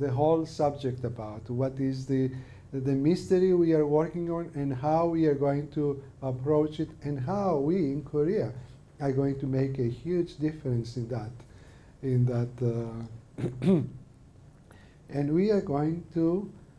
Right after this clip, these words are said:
understand by the end of those experiments, we are going to have great knowledge, all right? To us, it's very interesting, it's very fascinating journey.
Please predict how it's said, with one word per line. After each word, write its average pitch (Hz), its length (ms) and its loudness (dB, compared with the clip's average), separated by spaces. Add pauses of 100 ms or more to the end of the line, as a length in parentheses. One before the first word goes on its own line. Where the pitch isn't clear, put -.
(320)
understand 147 720 0
by 131 140 2
the 135 180 2
end 202 200 2
of 190 140 0
those 170 240 0
experiments, 143 680 0
we 131 120 -2
are 127 80 2
going 147 260 0
to 156 100 -6
have 139 420 -4
great 139 480 -2
knowledge, 131 640 -4 (320)
all 127 60 -4
right? 165 160 -2 (420)
To 151 180 2
us, 214 300 2
it's 135 160 -2
very 170 400 4
interesting, 180 720 -2
it's 131 200 -4
very 165 560 2 (240)
fascinating 156 720 0
journey. 131 400 0